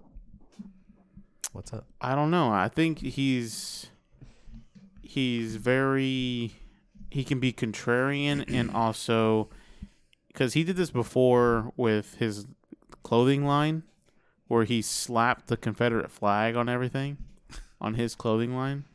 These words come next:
Speaker 1: Uh-huh.
Speaker 2: And, um, he said he just wanted to take back
Speaker 1: Uh-huh.
Speaker 2: the Confederate flag 'cause <clears throat> he acknowledged that it did in some way represent slavery.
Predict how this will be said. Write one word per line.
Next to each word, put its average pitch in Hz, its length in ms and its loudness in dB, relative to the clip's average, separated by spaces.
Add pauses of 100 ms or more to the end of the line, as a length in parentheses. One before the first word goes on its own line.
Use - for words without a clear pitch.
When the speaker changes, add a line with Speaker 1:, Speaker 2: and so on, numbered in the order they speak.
Speaker 1:
Uh-huh. 98 200 -8 (1120)
Speaker 2:
And, 107 960 -2
um, - 760 -14 (560)
he 120 200 -4
said 117 300 2
he 117 60 2
just 113 200 -2
wanted 110 400 0
to - 80 -10
take 110 300 0
back 104 540 0 (560)
Speaker 1:
Uh-huh. 90 260 -8 (720)
Speaker 2:
the 95 560 -2 (240)
Confederate 107 460 -2
flag 113 420 -6
'cause 104 400 -4 (160)
<clears throat> - 160 -20
he 131 160 0
acknowledged 117 580 2
that 107 240 0
it 107 220 -6
did 110 220 0
in 107 160 -2
some 107 260 -2
way 104 180 0
represent 101 720 -4 (160)
slavery. 101 760 -2